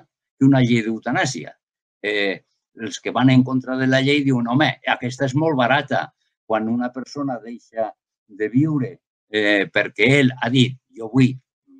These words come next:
marxar-me», eh, deixa ja de, de tenir costos, eh, sociosanitaris, en definitiva, de personal, de,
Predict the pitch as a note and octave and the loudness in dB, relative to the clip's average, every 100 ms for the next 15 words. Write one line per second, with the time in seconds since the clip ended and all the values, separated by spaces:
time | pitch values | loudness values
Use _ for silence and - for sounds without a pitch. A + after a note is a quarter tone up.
0 | - F2 F2 F2 - C#3+ C#3 D3+ F3 - | -20 -20 -8 -8 0 2 4 4 2 -6
1 | _ _ - G2+ F#2 - A#2+ B2 B2+ C#3 | _ _ -8 -6 -6 -2 4 4 6 4
2 | C3+ C3+ D#3+ - _ _ - A2 A2 G#2 | 6 4 2 -4 _ _ -6 0 2 2
3 | G2 - A2+ G#2+ G2+ A2 B2 A#2+ A2+ - | 0 -6 -8 -6 -6 -6 -6 -6 -8 -2
4 | D3 D#3 - _ _ _ G2+ G#2 G2+ F#2+ | -2 -2 -6 _ _ _ -6 -4 -2 -4
5 | F2+ - G2 G2 F#2+ F#2 G2 F#2 A#2+ B2 | -6 -6 -4 -6 -6 -6 -8 -2 0 0
6 | C#3 C3 B2 A#2+ - B2+ B2+ D3 C#3+ E3 | -2 2 2 2 4 6 6 4 0 -2
7 | - _ _ A2+ A2 A2 - G2 A2 D3 | -6 _ _ -4 -2 -6 -6 -6 0 2
8 | F3+ E3+ - _ _ A#2 A2+ A2+ A2 A2 | 2 -2 -12 _ _ 0 2 0 -2 -2